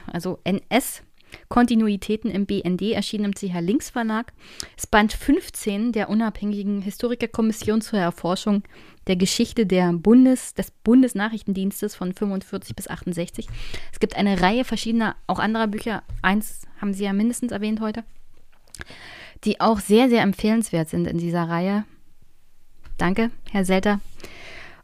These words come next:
Und danke an den Verlag für das Exemplar. Das war ein sehr, sehr angenehmes Gespräch. Und vielleicht hört und sieht man sich nochmal. Würde mich freuen.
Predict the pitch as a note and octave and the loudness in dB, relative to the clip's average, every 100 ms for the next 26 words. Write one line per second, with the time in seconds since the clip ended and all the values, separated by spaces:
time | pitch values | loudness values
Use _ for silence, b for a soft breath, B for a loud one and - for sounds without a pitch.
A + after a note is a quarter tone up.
0 | - F#3+ F#3+ - F#3 F#3 F#3 F3+ - F3+ | 2 4 4 4 2 4 2 0 0 -2
1 | F3 F#3 G3 F3+ - - F3+ - F#3 F3+ | -2 -4 -4 -4 -4 -6 -6 -4 -2 -2
2 | F#3+ F#3 F3+ F#3 F3+ G#3 G3+ F#3 F#3 F#3 | -4 -2 0 2 4 4 4 2 2 2
3 | F3+ - F#3 - F#3+ - - G3+ G3 G#3+ | 2 -2 -8 -4 -4 -2 -2 2 2 2
4 | - - - - - F#3 F#3+ F3 F#3+ - | -4 -10 -10 -4 2 4 6 4 2 4
5 | F#3 F3+ - E3 D#3+ D3+ D#3 C3+ - - | 2 2 0 0 0 0 0 -2 -8 -6
6 | F3 F#3 F3+ - E3 D#3+ D3+ | 0 2 0 -2 -2 0 -2